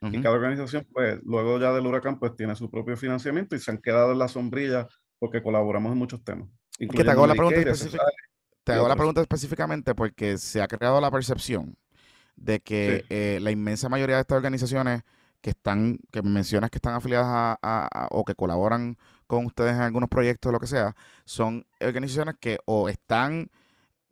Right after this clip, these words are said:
Speaker 2: empujando la libre asociación o creen la libre asociación y, eh, o la independ-, o la independencia, o inclusive algu-, se ha planteado algunos, en algún momento dado que son, ¿verdad?, melonas, ¿no? Que,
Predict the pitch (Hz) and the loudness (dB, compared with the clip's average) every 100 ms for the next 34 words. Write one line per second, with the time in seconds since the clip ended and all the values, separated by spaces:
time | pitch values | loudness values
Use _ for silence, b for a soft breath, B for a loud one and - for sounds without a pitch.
0 | 92 - 143 135 - 131 135 147 151 156 | -12 0 2 2 4 6 6 4 4 6
1 | 156 147 - _ - 131 135 139 139 135 | 6 4 -2 _ 0 2 2 0 -2 -4
2 | 127 147 143 143 - _ 120 117 113 - | -2 2 4 2 -2 _ 2 4 2 0
3 | 117 135 139 135 131 131 123 139 135 - | -2 0 0 2 2 0 0 0 0 -4
4 | _ 117 120 117 113 110 107 b b b | _ -2 0 2 2 0 -2 b b b
5 | _ - 107 78 110 110 110 104 71 90 | _ -4 -2 2 2 2 2 0 -2 -2
6 | 104 98 98 98 120 160 123 117 - B | -2 0 0 2 2 4 4 2 0 B
7 | B _ 123 143 131 120 117 147 156 131 | B _ 4 4 2 0 2 4 2 0
8 | - 104 101 104 - 160 101 107 117 120 | -4 -6 -4 -4 -6 -8 -6 -6 -2 0
9 | 123 131 127 - 117 113 117 123 123 127 | 0 -4 -10 -12 -14 -12 -10 -8 -6 0
10 | 131 151 123 110 107 113 - - - 92 | 2 2 0 -4 -4 -6 -10 -14 -12 -4
11 | 107 147 120 113 143 117 90 104 131 120 | -2 0 2 6 6 6 2 4 4 4
12 | 101 92 | -2 -2